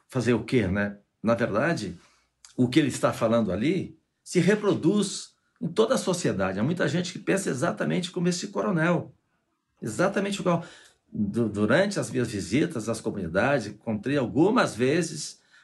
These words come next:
a pessoa morta, um jovem morto, sendo velado, e eu pergunto pra mãe, "Como é que a senhora recebeu a notícia do seu filho?"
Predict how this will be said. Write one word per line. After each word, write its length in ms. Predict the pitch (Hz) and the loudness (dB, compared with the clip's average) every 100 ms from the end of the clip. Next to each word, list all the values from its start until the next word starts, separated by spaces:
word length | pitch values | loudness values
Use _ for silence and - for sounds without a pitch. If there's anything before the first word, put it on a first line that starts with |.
| _ | _
a 100 | - | -6
pessoa 360 | 98 135 160 156 | -2 0 4 4
morta, 680 | 127 151 196 - - 82 - _ _ _ | 4 4 4 0 -8 -12 -16 _ _ _
um 160 | - 104 | 0 2
jovem 420 | 90 135 170 160 | 4 4 4 2
morto, 640 | 113 131 180 - - 104 - _ _ | 2 4 2 -2 -10 -12 -14 _ _
sendo 300 | - - 131 | -8 0 0
velado, 720 | 107 120 95 107 143 170 208 226 - _ _ - | 2 0 2 2 2 -2 -6 -8 -12 _ _ -2
e 40 | |
eu 60 | 123 | 0
pergunto 380 | 139 117 160 - | 2 2 0 0
pra 160 | 139 | 2
mãe, 400 | 120 151 151 120 - - _ _ | 4 4 2 -2 -8 -20 _ _
"Como 140 | - 139 | 0 0
é 60 | |
que 60 | 160 | 2
a 40 | |
senhora 220 | 175 185 | 0 2
recebeu 460 | 175 170 165 131 175 | 2 0 0 2 2
a 40 | |
notícia 380 | 175 - 165 160 | 2 0 -2 -2
do 60 | 151 | -2
seu 180 | 151 123 | -2 -4
filho?" 520 | - 190 196 113 | -2 -2 0 -4